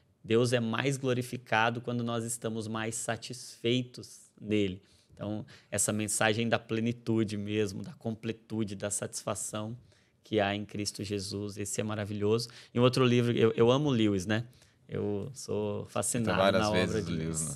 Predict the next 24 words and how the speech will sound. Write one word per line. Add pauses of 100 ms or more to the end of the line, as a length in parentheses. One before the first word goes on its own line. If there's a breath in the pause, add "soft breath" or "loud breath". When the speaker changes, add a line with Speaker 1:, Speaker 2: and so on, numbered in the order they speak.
Speaker 1:
E,
e
Cristianismo
Puro
e
Simples (380 loud breath)
talvez
seja
a
obra
mais, (440 soft breath)
mais,
mais
incrível,
assim,
do
cristianismo,
que (300 loud breath)
nos
traz
essa
simplicidade
do
evangelho,